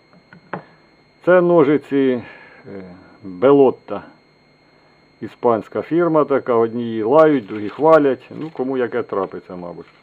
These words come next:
Йому вони подобаються, з його слів, ріжуть вони дійсно гарно. Інокс, нержавіюча сталь, зроблені акуратно, тоненькі, все сходиться, зводиться.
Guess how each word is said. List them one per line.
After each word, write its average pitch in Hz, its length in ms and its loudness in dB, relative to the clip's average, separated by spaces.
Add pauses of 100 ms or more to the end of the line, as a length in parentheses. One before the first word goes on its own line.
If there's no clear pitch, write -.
(1200)
Йому 151 240 0
вони 156 220 6
подобаються, 143 800 2 (300)
з 104 140 -8
його 135 180 0
слів, 131 360 -4
ріжуть 151 340 -2
вони 123 240 -4
дійсно 113 480 -8 (320)
гарно. 92 440 0 (2000)
Інокс, 110 480 -8
нержавіюча 101 640 -8
сталь, 180 320 0
зроблені 113 520 0
акуратно, 135 720 -2 (1040)
тоненькі, 131 580 -2
все 110 280 -4
сходиться, 120 640 -4
зводиться. 113 640 -4